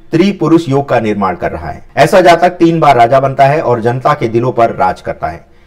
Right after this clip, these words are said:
केंद्रस्थ चतुर्थ में बृहस्पति के सामने दशम में शुक्र शनि युति भी योग कारक है। इस लिहाज से देखा जाए तो मोदी तीसरी बार भी प्रधानमंत्री पद पर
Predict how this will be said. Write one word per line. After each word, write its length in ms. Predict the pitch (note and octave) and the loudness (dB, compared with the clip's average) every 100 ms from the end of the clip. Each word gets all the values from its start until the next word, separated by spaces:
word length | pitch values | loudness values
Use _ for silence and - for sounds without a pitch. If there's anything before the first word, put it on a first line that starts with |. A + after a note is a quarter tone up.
| _ | _
केंद्रस्थ 480 | B2+ C3+ D3+ E3 - | -4 -2 0 0 0
चतुर्थ 400 | D#3+ B2+ F3 E3+ | -4 0 0 2
में 240 | D#3 C#3+ B2 | 0 -2 0
बृहस्पति 500 | A#2+ B2+ C#3+ C3+ D#3+ | -2 0 -2 0 -2
के 140 | B2+ | -2
सामने 360 | B2+ A#2 B2 B2 | -2 -2 -2 -2
दशम 300 | B2 C3+ C#3+ | -2 -2 -4
में 220 | B2 B2 - - | -4 -4 -10 -20
शुक्र 480 | - F#3+ F#3 D#3 D#3 | -4 -4 0 0 -2
शनि 380 | - C#3 C#3 C3 | 0 0 0 -2
युति 220 | A#2+ C3+ | -4 -4
भी 240 | A#2 B2 - | -6 -6 -4
योग 220 | G#2+ G2+ | -6 -2
कारक 300 | G#2+ B2 B2 | -2 -2 -2
है। 380 | C3 C3 - _ _ | -4 -4 -16 _ _
इस 140 | B2 | -8
लिहाज 280 | B2 B2 D3 | -2 0 0
से 100 | D3+ | 0
देखा 240 | A2+ A2 B2 | -4 -2 0
जाए 180 | A#2 | 0
तो 160 | - A#2 | 0 -2
मोदी 300 | G#2+ A2+ B2 | -2 -2 -4
तीसरी 360 | B2 A#2 A#2+ A2 | -6 -8 -4 0
बार 200 | G#2 G#2 | 0 0
भी 120 | A2 | -4
प्रधानमंत्री 600 | - G#2+ G#2 G2+ A2 A2+ | -4 -6 -4 -6 -4 -4
पद 140 | - | -4
पर 380 | - - G2+ - | -4 -2 -2 -4